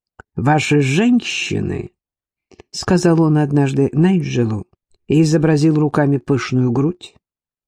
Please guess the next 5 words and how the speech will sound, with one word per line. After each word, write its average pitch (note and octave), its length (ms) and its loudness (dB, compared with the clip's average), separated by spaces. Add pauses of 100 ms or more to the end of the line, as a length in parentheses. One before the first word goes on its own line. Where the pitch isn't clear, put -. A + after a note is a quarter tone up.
(400)
и G3 160 4
вышел, E3+ 640 2 (440)
презрительно D#3+ 840 2
сжав C3+ 420 0
губы C#3 440 0